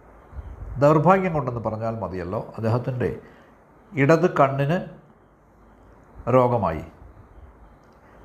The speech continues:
തൽഫലമായി അദ്ദേഹത്തിന് കാഴ്ചശക്തി നഷ്ടപ്പെട്ടു.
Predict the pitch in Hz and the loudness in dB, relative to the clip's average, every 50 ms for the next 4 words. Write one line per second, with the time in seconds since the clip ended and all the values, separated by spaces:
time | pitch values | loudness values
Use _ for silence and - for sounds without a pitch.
0 | - - - - - - - - - - - - - - - 151 156 147 151 180 | -20 -20 -20 -20 -20 -20 -20 -20 -20 -20 -20 -20 -12 0 2 4 4 6 6 6
1 | 196 180 160 151 147 156 151 143 143 143 151 151 156 147 170 180 - - - - | 6 6 4 4 4 2 2 2 2 2 2 0 0 -2 -2 -2 -2 -6 -14 -20
2 | - - - - 143 147 151 151 202 196 - - 190 175 180 - 185 165 139 113 | -20 -14 -4 0 2 2 2 2 0 0 0 2 0 -2 0 -2 -4 -2 -2 -4
3 | - - - - - - - - - | -6 -6 -10 -12 -14 -14 -20 -20 -20